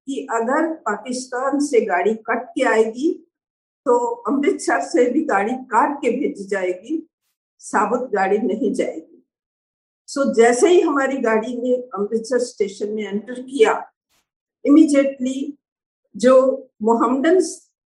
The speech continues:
की गाड़ी खड़ी थी पाकिस्तान जाने के लिए, उसमें से इतना, इतने ज्यादा नारे अल्लाह अकबर के लगे कि हम परेशान थे कि ये क्या हो रहा है। गाड़ी में हमें कुछ समझ नहीं आया,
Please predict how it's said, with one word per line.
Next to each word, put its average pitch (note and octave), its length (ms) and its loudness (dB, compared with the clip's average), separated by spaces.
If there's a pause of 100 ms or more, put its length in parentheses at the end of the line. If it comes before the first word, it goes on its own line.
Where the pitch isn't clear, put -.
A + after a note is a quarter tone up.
की B3 140 -4
गाड़ी A3 320 -2
खड़ी B3+ 380 -2
थी - 280 -6
पाकिस्तान C#4+ 720 -4
जाने G#3 280 -2
के G#3 140 -2
लिए, F#3+ 480 -2 (340)
उसमें D4 360 0
से D#4 160 2
इतना, C4+ 880 2 (160)
इतने D4+ 480 2
ज्यादा C4 300 2
नारे A#3+ 560 2
अल्लाह A3+ 420 -4
अकबर B3 460 -4
के G#3+ 200 0
लगे F3+ 360 -2 (540)
कि C#4 120 -2
हम C#4+ 480 0 (320)
परेशान A3+ 540 2
थे C4 180 -2
कि E4 60 2
ये C#4 180 -2
क्या C4+ 160 -4
हो D4 180 -2
रहा F#3+ 140 -6
है। - 220 -16
गाड़ी G3+ 220 -2
में C4 200 0
हमें C#4+ 200 -6
कुछ D4+ 200 -8
समझ F4 320 -4
नहीं F4 180 6
आया, F#3+ 260 -2